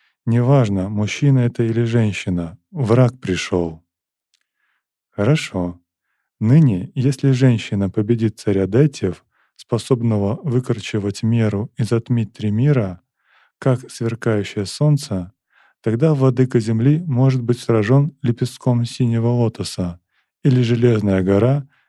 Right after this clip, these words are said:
не зринута пучком травы куша. Или оставайся здесь, удовольствиями упиваясь, но прикажи мне, слуге твоему,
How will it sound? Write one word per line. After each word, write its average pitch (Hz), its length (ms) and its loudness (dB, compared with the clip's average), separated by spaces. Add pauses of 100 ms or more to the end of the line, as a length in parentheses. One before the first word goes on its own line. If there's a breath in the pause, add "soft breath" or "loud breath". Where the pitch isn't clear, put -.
(100)
не 127 140 4
зринута 117 520 0
пучком 110 520 -4
травы 104 340 -2
куша. 87 560 -8 (1160 soft breath)
Или 113 180 0
оставайся 107 680 0
здесь, 135 420 0 (420)
удовольствиями 123 880 0
упиваясь, 117 720 0 (460)
но 120 160 0
прикажи 113 520 0
мне, 135 400 0
слуге 117 440 -2
твоему, 95 600 -2